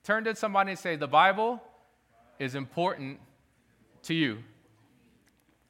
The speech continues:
and to me." It's very important. Church, if we're going to learn to navigate this season in our lives, in our personal lives, in our nation's lives,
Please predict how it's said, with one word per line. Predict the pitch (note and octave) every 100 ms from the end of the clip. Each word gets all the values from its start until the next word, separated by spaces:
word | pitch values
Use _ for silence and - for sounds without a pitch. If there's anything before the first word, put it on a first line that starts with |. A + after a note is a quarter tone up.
| _ _ _ _ _ _ _ _ _ _ _
and | A#2 B2
to | A2+
me." | G#2+ A#2+ - - _ _ - - _ _ _ _ - _ - -
It's | D3+ C#3+
very | C3 F#3 G#3
important. | G3 G#3+ G#3 C#3+ A#2 - - _ _
Church, | - G3+ D3+
if | E3 -
we're | G3
going | A3+ C4+
to | A#3
learn | A3+ A3+
to | F3+
navigate | D3 D#3+ G3 G#3 G3+ G3 F3+ C#3+
this | B2+ F#3
season | - - F#3 F3+ F3 G#3 A3 - _ _ _ _ _ _
in | C#3+ C#3+
our | D3 F#3
lives, | G3 G3 G3+ G#3 G#3 - -
in |
our | B2+
personal | - A3 A3 A3
lives, | G3+ G3+ F3
in |
our | C#3
nation's | C#3+ F#3 - F#3+
lives, | E3 F3 F3+ F#3 -